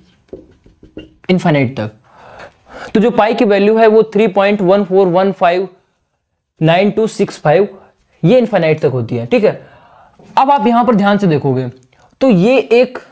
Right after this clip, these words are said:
डेसिमल लिखा हुआ है जो डेसिमल इनफाइनाइट तक जा रहा है। ये एक ऐसा डेसिमल है जो इनफाइनाइट तक जा रहा है।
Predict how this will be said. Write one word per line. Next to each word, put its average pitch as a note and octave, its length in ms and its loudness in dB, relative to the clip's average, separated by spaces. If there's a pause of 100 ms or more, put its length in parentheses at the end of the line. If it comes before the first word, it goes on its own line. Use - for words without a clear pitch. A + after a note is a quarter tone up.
(300)
डेसिमल G3 380 0
लिखा F#3 260 0
हुआ G3 180 2
है A3+ 60 2
जो G#3+ 200 0
डेसिमल G3+ 600 0
इनफाइनाइट G3 480 0
तक G#3 60 0
जा D3+ 220 2
रहा A#2 140 -6
है। A2+ 200 -16 (600)
ये G3 80 4
एक A#3+ 80 0
ऐसा A3+ 220 -2
डेसिमल A3 440 0
है A#3+ 80 2
जो A#3 120 0
इनफाइनाइट F#3+ 580 -2
तक G#3 60 2
जा E3 200 2
रहा D3+ 100 0
है। G#3+ 200 -6